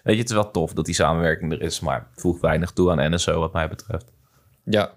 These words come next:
Speaker 2: dus not?
Speaker 1: Not.
Speaker 2: Not. Star Wars Battlefront Classic Collection. Dit op,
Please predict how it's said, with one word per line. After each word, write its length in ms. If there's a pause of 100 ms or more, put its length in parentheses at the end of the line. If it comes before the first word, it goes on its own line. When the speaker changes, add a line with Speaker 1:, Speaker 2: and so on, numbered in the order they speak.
Speaker 2:
dus 440
not? 320
Speaker 1:
Not. 380 (600)
Speaker 2:
Not. 280 (460)
Star 260
Wars 180
Battlefront 560 (160)
Classic 340
Collection. 420
Dit 200
op, 160